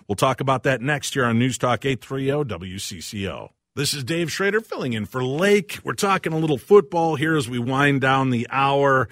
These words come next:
We're talking coaches over the last hour here as well. Well, let's talk about the drama that unfolded with Mike Tomlin and the Steelers.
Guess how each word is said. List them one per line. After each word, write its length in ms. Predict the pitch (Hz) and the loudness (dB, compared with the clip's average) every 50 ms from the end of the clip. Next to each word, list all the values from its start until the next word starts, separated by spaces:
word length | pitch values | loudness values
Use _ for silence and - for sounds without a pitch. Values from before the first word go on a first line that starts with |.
| - - - _ _ _ _ | -8 -20 -20 _ _ _ _
We're 140 | - 101 101 | -6 -6 -4
talking 440 | - 151 139 135 127 104 123 113 107 | -2 -2 -2 -2 -2 -4 -6 -6 -2
coaches 520 | - 165 151 151 - - 147 135 123 123 | 2 2 2 2 2 0 -2 -2 0 0
over 160 | 135 123 127 | -2 -2 -2
the 60 | 120 | -4
last 380 | 117 120 127 123 123 113 - - | -4 -4 -4 -4 -4 -4 -6 -4
hour 340 | 131 123 123 127 123 120 113 | -4 -2 -2 -2 -2 -2 -2
here 180 | 117 120 113 | -4 -2 -2
as 160 | 113 113 - 123 | -2 -2 -2 -4
well. 200 | 123 117 117 113 | -4 -2 -2 -2
Well, 120 | 110 107 | -4 -6
let's 220 | 113 117 - - | -8 -10 -12 -14
talk 280 | - - 117 117 113 - | -10 -10 -8 -8 -8 -8
about 300 | 120 101 110 107 107 101 | -8 -8 -6 -8 -8 -8
the 100 | - 101 | -8 -10
drama 400 | 87 87 113 110 110 117 120 113 | -8 -6 -4 -4 -2 -2 -2 -2
that 140 | 104 107 95 | -2 -4 -6
unfolded 500 | 95 90 87 - - 107 110 110 113 98 | -6 -8 -10 -8 -8 -6 -6 -6 -8 -8
with 220 | 87 87 - - | -10 -12 -14 -12
Mike 220 | 95 101 101 95 - | -12 -12 -12 -12 -12
Tomlin 540 | - - 110 110 110 113 113 113 113 113 113 | -12 -8 -6 -4 -2 -2 -2 0 0 -2 -2
and 220 | - 101 101 95 90 | -4 -8 -14 -14 -12
the 40 | 82 | -10
Steelers. 960 | - - - - - 113 113 120 120 117 117 123 127 139 139 - - - - | -8 -6 -6 -8 -8 -8 -8 -6 -6 -6 -8 -8 -8 -10 -10 -10 -12 -12 -14